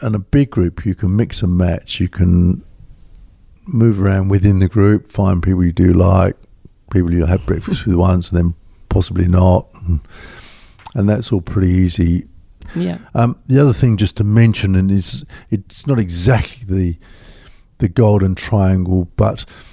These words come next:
Speaker 1: the tra-, the tourist trains in India are really good
Speaker 2: Okay.
Speaker 1: because they move them at night, and every day you get off and do something. So you get off in the morning, and because they're prestigious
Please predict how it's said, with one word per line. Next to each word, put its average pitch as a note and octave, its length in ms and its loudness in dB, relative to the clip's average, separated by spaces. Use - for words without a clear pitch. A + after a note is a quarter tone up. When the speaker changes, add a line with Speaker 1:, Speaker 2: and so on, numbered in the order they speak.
Speaker 1:
the C3 100 0
tra-, C#3+ 420 0
the A#2 220 -4
tourist G3+ 400 0
trains G#2+ 300 0
in F2+ 120 0
India E2 300 -2
are G2+ 80 -2
really G2 420 2
good E2 380 -8
Speaker 2:
Okay. B3 160 -20
Speaker 1:
because - 400 -4
they F#2 180 0
move A2 320 2
them F2 120 0
at E2+ 100 -4
night, E2 500 -4
and G#2 120 0
every F#2 160 2
day F2 180 0
you F2 100 -2
get F2+ 160 -2
off E2+ 160 -4
and F2 100 -4
do F2 140 0
something. - 380 -10
So - 140 -12
you F#2 60 -10
get C#3+ 140 2
off - 140 -2
in F2+ 60 -4
the E2+ 60 -4
morning, F2 400 -2
and F#2+ 80 -4
because A2 360 -2
they're G#2+ 120 2
prestigious - 1000 -4